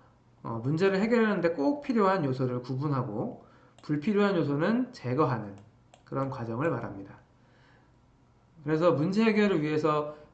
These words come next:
필수적인 요소가 무엇인지를 찾으면, 어, 우리가 문제를 해결할 때 훨씬 더, 어, 쉽고 빠르게 해결할 수 있겠죠.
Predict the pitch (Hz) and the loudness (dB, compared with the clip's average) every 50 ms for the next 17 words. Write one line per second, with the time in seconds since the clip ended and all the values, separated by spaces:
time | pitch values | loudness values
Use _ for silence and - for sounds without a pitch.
0 | - - - - 240 254 247 - 269 240 262 240 233 208 156 143 135 156 139 139 | -20 -18 -6 -2 0 0 0 0 2 4 4 4 4 4 2 2 0 2 0 0
1 | 131 127 135 156 165 160 165 151 143 139 135 139 135 175 233 208 175 151 156 175 | 0 2 4 4 4 4 2 0 -2 -2 -4 -4 -4 -4 -4 -2 -2 -2 -2 -2
2 | 160 123 - - - - - - - - - _ - 147 143 127 131 147 147 143 | -2 -4 -6 -8 -14 -20 -20 -20 -20 -20 -20 _ -14 -10 -6 -4 -2 0 0 2
3 | 131 143 143 143 147 143 143 190 202 220 208 202 190 170 - - 131 123 123 127 | 2 0 0 0 0 0 0 -2 -2 -2 -2 0 -2 -2 -2 0 2 2 2 2
4 | 165 196 196 - 190 170 139 123 117 117 147 220 254 - - - - - _ - | 0 -2 -6 -6 -6 -6 -4 -4 -2 0 0 0 -2 -4 -12 -18 -20 -20 _ -16
5 | 143 127 123 - 120 - 262 254 - - - 139 123 147 240 - - - - 214 | -14 -12 -12 -12 -8 -8 -8 -8 -6 -4 -2 0 0 0 -2 -4 -6 -4 -2 -2
6 | 226 233 - 170 156 165 190 202 185 160 131 - 120 - - 98 - - - - | -2 -2 -2 -4 -4 -4 -4 -4 -4 -6 -6 -8 -12 -14 -16 -16 -16 -18 -20 -20